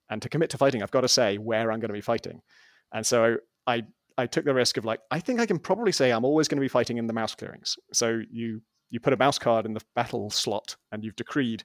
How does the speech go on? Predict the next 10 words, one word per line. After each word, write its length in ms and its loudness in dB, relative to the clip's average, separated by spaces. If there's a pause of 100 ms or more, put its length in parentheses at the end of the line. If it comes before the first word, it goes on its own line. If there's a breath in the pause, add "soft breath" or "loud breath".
(200 soft breath)
there 120 4
will 120 2
always 360 4
be 160 -2
a 60 -2
war 420 -2
in 100 -8
Mouseland. 640 -8
<laughs> 880 -8
And 380 0